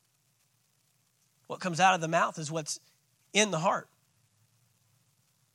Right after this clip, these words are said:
Luke chapter six and verse forty-five, you can keep your finger there in, um,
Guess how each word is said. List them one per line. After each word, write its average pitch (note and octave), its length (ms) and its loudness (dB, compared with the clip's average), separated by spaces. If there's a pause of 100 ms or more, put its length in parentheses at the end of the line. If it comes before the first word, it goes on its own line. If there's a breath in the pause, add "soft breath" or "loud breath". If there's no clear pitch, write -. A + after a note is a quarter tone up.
(1600)
Luke F#3+ 240 0
chapter F3 380 2
six - 580 -2 (840)
and D#3 80 -8
verse E3 240 2
forty-five, F3+ 520 0
you D#3+ 60 -6
can D#3 100 -10
keep E3+ 220 -8
your D#3 100 -4
finger E3+ 380 -2
there E3 300 0
in, C#3+ 200 -6
um, C#3+ 360 -6